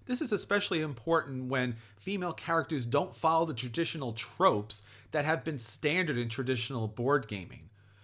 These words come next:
Female characters can be warriors, thieves, magicians, tinkers, mechanics, w-,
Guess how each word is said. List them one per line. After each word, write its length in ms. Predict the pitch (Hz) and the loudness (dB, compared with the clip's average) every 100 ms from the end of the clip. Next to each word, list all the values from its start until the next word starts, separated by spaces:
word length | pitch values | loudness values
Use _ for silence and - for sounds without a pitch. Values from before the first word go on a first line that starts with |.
| - | -20
Female 360 | - 151 151 147 | -6 -4 -2 -4
characters 600 | - 151 160 151 156 139 | 0 4 4 2 -2 -2
can 180 | 160 139 | -6 -2
be 300 | 156 143 117 - - | 0 0 -6 -16 -12
warriors, 800 | 110 139 175 185 180 180 175 - - | 0 4 6 6 6 4 2 -6 -14
thieves, 640 | - 156 175 196 185 - - - - - | -8 -4 0 -2 -2 -4 -6 -14 -20 -10
magicians, 920 | 127 113 175 196 - 175 175 175 165 - - - | -6 0 2 2 2 0 0 -4 -8 -10 -14 -10
tinkers, 720 | - 196 190 185 185 185 185 - - | -4 -4 2 4 4 2 -2 -12 -14
mechanics, 880 | 110 - 165 175 185 190 190 - - - | -8 -2 2 4 4 0 0 -6 -8 -10
w-, 220 | 101 135 | -8 -8